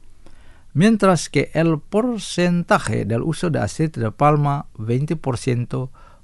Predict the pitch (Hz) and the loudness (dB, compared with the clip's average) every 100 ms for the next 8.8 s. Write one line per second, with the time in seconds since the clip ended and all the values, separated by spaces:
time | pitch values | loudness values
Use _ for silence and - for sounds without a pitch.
0 | - - 113 104 113 156 - 131 127 - | -10 -2 0 2 2 0 -2 0 0 -2
1 | 110 113 123 156 - 120 113 - 127 131 | -4 -2 0 0 0 -4 -4 -4 0 0
2 | - 180 180 - - 113 110 135 175 175 | 0 0 0 -2 -2 -2 -2 -2 0 2
3 | 135 131 - 143 151 - - - - 110 | 0 -2 -2 -2 -2 -8 -18 -18 -6 -4
4 | 110 104 151 151 170 165 117 107 101 - | -2 0 0 -2 0 0 0 -2 -4 0
5 | 127 - 107 95 - 123 - - 147 127 | 0 0 -4 -6 -6 -6 -4 -2 0 0
6 | 107 101 104 - - - - 131 147 190 | 0 0 -2 -6 -18 -18 -12 -2 2 4
7 | 202 196 117 107 - 120 139 123 101 98 | 4 2 0 -4 -4 0 0 0 0 0
8 | 104 127 - 175 - 120 - - | 0 -2 -2 -4 -2 -6 -8 -10